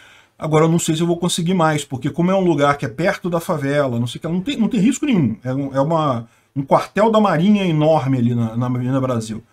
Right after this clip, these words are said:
na altura da Penha. Mas é do lado ali da Maré, né? Do lado de um monte de favela que tem ali. Então, assim, é uma coisa que talvez o motorista fale, "Não, não vou levar esse cara, não.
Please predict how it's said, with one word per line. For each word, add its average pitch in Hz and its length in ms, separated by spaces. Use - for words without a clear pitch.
na 135 80
altura 135 240
da 135 120
Penha. 117 380
Mas 202 520
é 170 100
do 180 140
lado 180 380
ali 165 160
da 160 120
Maré, 170 400
né? 135 140
Do 139 120
lado 151 340
de 151 80
um 151 60
monte 151 340
de 156 80
favela 151 520
que 147 100
tem 165 180
ali. 147 260
Então, 120 240
assim, 151 380
é 143 80
uma 165 160
coisa 165 320
que 170 160
talvez 151 400
o - 20
motorista 156 500
fale, 139 240
"Não, 135 200
não 131 120
vou 127 140
levar 143 300
esse 139 160
cara, 135 200
não. 135 220